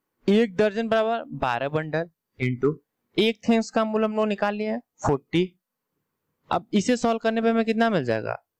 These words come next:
नौ हजार छह सौ रुपए, ठीक। इसी तरह से अब हमें क्या निकालना है, सेलिंग प्राइस। सेलिंग प्राइस इसमें बोला फ़ोर्टी टू रुपीज पर, हर एक सामान फ़ोर्टी टू रुपए का बिका है।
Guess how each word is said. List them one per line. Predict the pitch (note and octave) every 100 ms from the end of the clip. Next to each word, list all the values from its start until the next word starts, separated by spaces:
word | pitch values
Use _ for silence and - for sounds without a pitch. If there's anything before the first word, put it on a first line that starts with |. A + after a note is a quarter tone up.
| _ _ _ -
नौ | D3 F#3 G#3+
हजार | G#3+ F#3+ G#3+ A3 -
छह | - F#3
सौ | F3+ F#3+
रुपए, | D#3 - A2+ G#2 _ _ _ _ _ _ _ _ _ _ _ _ _ _ _
ठीक। | - F#3 - _ _ _ _ _ _ _ - - G3
इसी | G#3 B3
तरह | A#3+ A#3+
से | B3
अब | A#3
हमें | A#3+ B3+ - _
क्या | A#3
निकालना | A#3 G3+ D3+
है, | C#3+
सेलिंग | - G#3 A3 G#3+
प्राइस। | D3+ A#2+ - -
सेलिंग | - G3+ A#3 A3+
प्राइस | A#3 A3
इसमें | G#3+ A3+ A#3
बोला | A3 A#3+ B3 -
फ़ोर्टी | G3+ G3+ A#3
टू | - A3+ A3
रुपीज | A3 A#3 A#3 - -
पर, | D#3+ - _ _ _ _ _ _ -
हर | F#3 A3
एक | A#3+
सामान | A#3 G#3 G#3+ B3
फ़ोर्टी | - F#3 G#3
टू | G3 F#3+
रुपए | D#3+ E3+ E3+
का | G3
बिका | D3+ C#3 C3
है। | A2+